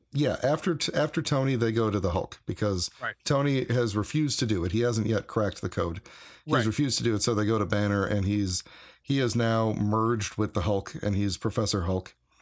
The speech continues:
Speaker 1: and, uh, he's got some cool outfits. <laughs>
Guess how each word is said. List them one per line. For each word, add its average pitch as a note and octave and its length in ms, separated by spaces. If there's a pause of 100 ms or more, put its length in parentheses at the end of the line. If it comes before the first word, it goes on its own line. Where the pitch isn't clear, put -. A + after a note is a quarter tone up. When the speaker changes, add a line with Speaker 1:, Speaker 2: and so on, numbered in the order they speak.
(720)
Speaker 1:
and, G2+ 380
uh, G2 220
he's F#2 180
got A#2 180
some B2 100
cool B2 260
outfits. - 680
<laughs> - 60